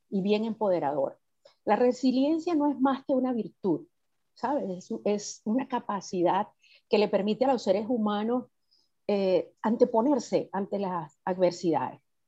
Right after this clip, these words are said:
E inclusive, no solo anteponerse ante las adversidades, sino también superar y adaptarse a, a los momentos adversos, a los cambios. Y la resiliencia nos permite desarrollar conductas positivas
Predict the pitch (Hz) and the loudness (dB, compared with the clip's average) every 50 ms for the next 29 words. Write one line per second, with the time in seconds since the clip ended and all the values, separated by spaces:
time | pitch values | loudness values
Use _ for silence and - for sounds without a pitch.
0 | _ _ _ _ _ _ _ _ _ _ _ - 220 220 233 220 - 220 214 202 | _ _ _ _ _ _ _ _ _ _ _ 2 4 4 4 2 0 0 0 0
1 | - - 247 240 233 240 240 254 302 330 - - 214 220 233 226 - - 277 269 | 0 -4 -2 -2 -2 -2 0 0 -2 -2 -2 -2 -2 -2 -2 -4 0 2 4 4
2 | 277 277 311 311 302 285 269 - 196 190 196 196 196 - - 233 240 - 240 226 | 4 4 2 2 2 0 0 0 -2 -4 -4 -4 -6 -6 -6 -6 -6 -6 -6 -6
3 | 208 190 175 175 175 170 165 - - 147 185 240 269 240 - - 196 180 180 175 | -4 -6 -4 -2 -2 -4 -4 -2 0 0 0 0 0 -2 -4 -6 -6 -6 -6 -6
4 | 220 220 220 226 220 214 - - - 226 214 220 214 190 180 190 190 202 226 247 | -6 -6 -6 -6 -6 -8 -8 -4 -4 -4 -2 0 -2 -2 0 0 -2 -2 -2 -2
5 | 247 220 202 190 - _ 208 190 190 196 - - 226 220 - - 190 196 185 170 | -2 -2 -4 -6 -4 _ -2 -2 -2 -4 -6 -6 -6 -6 -4 -4 -4 -4 -4 -4
6 | 196 180 180 185 185 180 180 185 175 180 175 170 175 185 180 190 180 180 - - | -4 -4 -2 -2 -4 -4 -4 -6 -6 -6 -6 -2 0 2 2 2 0 -2 -4 -6
7 | - 185 180 180 _ _ _ _ _ _ _ _ _ 190 190 185 160 - - _ | -6 -6 -6 -6 _ _ _ _ _ _ _ _ _ 0 0 0 -2 -6 -12 _
8 | - 185 175 170 156 143 - - - _ _ _ _ _ _ _ _ _ _ _ | 0 0 2 2 0 -2 -4 -8 -10 _ _ _ _ _ _ _ _ _ _ _
9 | - 285 302 302 302 339 381 - - - _ 214 196 185 185 - 254 254 - - | 2 4 4 6 6 4 2 0 -4 -10 _ 0 0 0 2 0 0 0 0 -2
10 | 285 277 269 262 240 220 220 214 233 220 214 202 196 - 247 220 226 233 240 220 | -2 0 2 2 0 0 -2 -4 -4 -4 -4 -6 -4 -2 -2 -2 -2 -2 -4 -4
11 | - 233 226 208 196 - 190 - 190 185 180 185 175 - - - 254 240 240 226 | -2 -2 -4 -4 -2 -4 -4 0 0 0 2 2 0 0 -2 -4 -4 -2 -2 -4
12 | 196 247 247 233 - - 233 - _ _ 233 220 220 - 196 180 - _ - 233 | -2 -4 -4 -4 -6 -8 -10 -10 _ _ -6 -6 -4 -6 -8 -8 -8 _ -4 -2
13 | 254 233 190 185 180 190 | -2 0 0 0 -2 -2